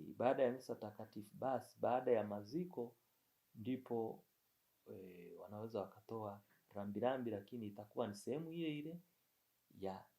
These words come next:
nje. Rambirambi zitatolewa saa mbili asubuhi mpaka saa tatu na dakika arobaini na tano. Na tunawaalika wote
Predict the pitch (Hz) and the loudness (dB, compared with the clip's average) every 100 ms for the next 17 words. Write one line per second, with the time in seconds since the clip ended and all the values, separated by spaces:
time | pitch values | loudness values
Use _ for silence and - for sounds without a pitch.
0 | _ 110 113 101 90 - _ - 120 131 | _ -4 -2 -2 -6 -8 _ -4 0 2
1 | 135 135 135 147 151 127 110 101 - _ | 2 2 6 8 10 8 4 0 -6 _
2 | _ _ 113 - 113 120 120 131 147 139 | _ _ -8 -4 -2 2 4 8 8 8
3 | 139 143 - _ _ _ _ - - 113 | 6 2 -6 _ _ _ _ -12 -4 -2
4 | 110 113 147 175 175 175 180 175 - _ | 0 6 8 8 8 4 2 -2 -8 _
5 | _ _ _ _ _ _ - 107 - 135 | _ _ _ _ _ _ -14 -12 0 8
6 | 170 175 170 170 113 - 143 - 127 - | 10 10 6 -2 -4 0 0 0 -8 -6
7 | 120 - 147 147 143 123 117 127 123 127 | -8 0 2 2 2 -2 0 -2 -2 -10
8 | - 123 120 - _ _ - 110 107 120 | -10 -6 -6 -8 _ _ -10 -6 2 4
9 | 127 123 123 120 _ _ _ - 90 - | 4 0 -4 -8 _ _ _ -20 -20 -6
10 | 101 90 78 - _ _ _ 117 110 110 | -2 0 -2 -10 _ _ _ -2 0 2
11 | 107 104 101 101 104 - 117 117 107 107 | 2 2 2 -2 -6 -4 0 2 0 -4
12 | _ _ _ - 113 104 135 139 123 135 | _ _ _ -10 -2 0 0 6 10 12
13 | 147 147 139 143 | 12 8 0 0